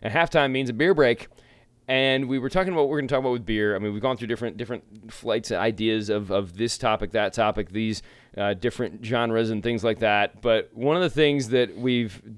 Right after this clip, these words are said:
wanted to talk about, because it just happened to you, J P, is random beer stories of things that just, like, kinda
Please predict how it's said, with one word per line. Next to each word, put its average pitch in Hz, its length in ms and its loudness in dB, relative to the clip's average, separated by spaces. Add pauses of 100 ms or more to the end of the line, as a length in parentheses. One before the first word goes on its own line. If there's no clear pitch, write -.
wanted 131 300 2
to 120 60 -2
talk 135 280 6
about, 110 280 6
because 107 280 0
it 101 140 -4
just 113 240 -4
happened 117 480 -2 (440)
to 104 120 -6
you, 113 360 -2
J 113 240 4
P, 95 300 0 (300)
is 110 340 -2 (120)
random 151 500 0
beer 139 280 2
stories 82 580 -4
of 117 180 -6
things 143 300 -2
that 131 120 2
just, 123 240 -6
like, 113 240 2 (140)
kinda 127 240 2